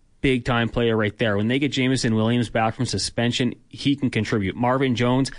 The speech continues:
and one of the guys I really do like who might be a little bit of a sleeper, Sam Laporta, a rookie tight end they drafted. I think he could be a guy that could come in and contribute in the passing game. So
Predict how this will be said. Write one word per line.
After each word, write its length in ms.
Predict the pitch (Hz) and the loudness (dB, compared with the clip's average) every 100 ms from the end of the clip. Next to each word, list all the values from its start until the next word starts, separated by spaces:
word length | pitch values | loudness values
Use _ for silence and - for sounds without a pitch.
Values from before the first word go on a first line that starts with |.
| - - | -18 -6
and 320 | 120 127 127 - | 0 2 0 -2
one 200 | 127 147 | -2 0
of 60 | 151 | 2
the 80 | |
guys 240 | 147 143 139 | 2 2 2
I 60 | |
really 320 | 131 131 131 120 | 2 2 0 2
do 180 | 120 | 2
like 220 | 127 123 120 | 2 2 2
who 100 | 117 | 0
might 220 | 120 120 | 0 0
be 80 | 123 | 0
a 40 | |
little 200 | 120 127 | 0 0
bit 240 | 113 120 | 0 -2
of 160 | 113 123 | 0 0
a 100 | 101 | -2
sleeper, 420 | - 131 131 - | -2 -2 0 -2
Sam 280 | - 123 120 | -2 0 2
Laporta, 540 | 113 - 113 120 107 - | 0 0 0 2 0 -2
a 100 | 107 | 0
rookie 280 | 117 - 120 | 0 0 0
tight 240 | 117 113 | 0 2
end 180 | 110 127 | 2 2
they 80 | 123 | 2
drafted. 460 | 127 127 165 165 - - - | 0 0 -2 -4 -8 -12 -4
I 80 | |
think 140 | 135 131 | -2 0
he 100 | 135 | 0
could 120 | 139 | 0
be 120 | 131 | 0
a 40 | 123 | 0
guy 220 | 113 120 | 0 0
that 160 | 110 | -2
could 140 | - 117 | -6 -6
come 240 | 120 117 | -2 2
in 80 | 117 | 0
and 80 | 117 | 0
contribute 400 | 98 - 120 110 | -4 -2 0 0
in 60 | |
the 60 | 110 | 0
passing 380 | - 104 104 113 | 0 0 0 -2
game. 200 | 101 98 | -2 -2
So 200 | 123 | -2